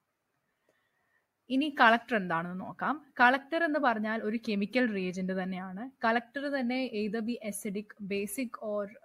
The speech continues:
ആ, salt ആ-, ആകാനും പറ്റും. ആ, character heteropolar in nature ആണ്. Heteropolar in nature എന്ന് പറഞ്ഞാൽ ഒരു മോളിക്യൂളിൽ തന്നെ polar ഗ്രൂപ്പും കാണും,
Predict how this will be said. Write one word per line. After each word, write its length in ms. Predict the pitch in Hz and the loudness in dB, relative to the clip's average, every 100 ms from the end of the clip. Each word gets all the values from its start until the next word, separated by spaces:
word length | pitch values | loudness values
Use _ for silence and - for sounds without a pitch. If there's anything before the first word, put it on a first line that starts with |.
| - | -14
ആ, 60 | 190 190 190 190 190 | -10 -8 -6 -6 -8
salt 500 | 185 - 254 247 - - _ _ 262 | -8 -2 0 0 -4 -20 _ _ -4
ആ-, 160 | 202 190 | -2 2
ആകാനും 580 | 202 202 202 208 294 - - | 2 0 -2 -4 -8 -10 -6
പറ്റും. 240 | 254 - - _ _ - - - 214 | -6 -6 -20 _ _ -20 -20 -12 -4
ആ, 160 | 208 | -2
character 500 | 214 254 269 269 370 339 254 | 4 8 6 6 -2 0 0
heteropolar 760 | 226 - 320 311 269 208 202 190 | 0 0 -2 0 2 2 0 -4
in 100 | 185 | -6
nature 340 | 190 - 196 | -8 -8 -8
ആണ്. 180 | 180 185 226 | -8 -8 -8
Heteropolar 580 | 214 285 285 294 262 254 | -6 -4 -2 0 0 0
in 100 | 233 | -2
nature 640 | 233 208 196 196 - 214 | -2 -4 -6 -8 -8 -6
എന്ന് 120 | 208 196 | -4 -6
പറഞ്ഞാൽ 440 | 175 180 190 262 254 | -8 -8 -6 -4 0
ഒരു 160 | 302 | 2
മോളിക്യൂളിൽ 600 | 269 214 196 - 185 190 190 | 2 0 -2 -6 -6 -6 -6
തന്നെ 220 | 180 202 - - | -6 -6 -4 4
polar 440 | 262 285 320 302 | 6 6 6 4
ഗ്രൂപ്പും 460 | 214 208 202 202 202 | 0 -4 -4 -6 -4
കാണും, 280 | 185 208 | -6 -6